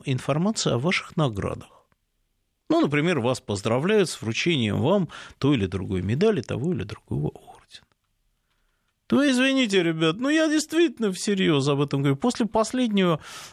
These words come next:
э, пока что для меня визита в С Ш А, где меня долго держали, пока не приехал Козлик,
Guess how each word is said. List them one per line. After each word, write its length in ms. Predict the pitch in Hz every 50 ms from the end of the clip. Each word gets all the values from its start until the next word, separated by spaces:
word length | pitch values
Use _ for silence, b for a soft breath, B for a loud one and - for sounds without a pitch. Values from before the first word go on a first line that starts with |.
| B
э, 380 | - 147 151 151 156 156 151 151 135
пока 300 | - 170 175 - - 175
что 180 | 156 - - 151
для 160 | 139 151 156
меня 300 | 165 175 190 196 190 170
визита 400 | 151 160 170 175 208 190 - -
в 40 | -
С 140 | - - 170
Ш 300 | 165 - - 190 185 160
А, 40 | 131
где 180 | 120 123 135
меня 280 | 139 151 156 156 151 B B B B B B
долго 440 | 135 131 127 202 220 208 180 156 151
держали, 640 | 127 131 143 156 156 156 175 196 196 180 160 123 101
пока 380 | 87 - - 127 127 - 175 175
не 100 | 165 139
приехал 540 | - - 156 170 180 180 - - 160 135
Козлик, 520 | - - - 185 180 151 - 123 101 -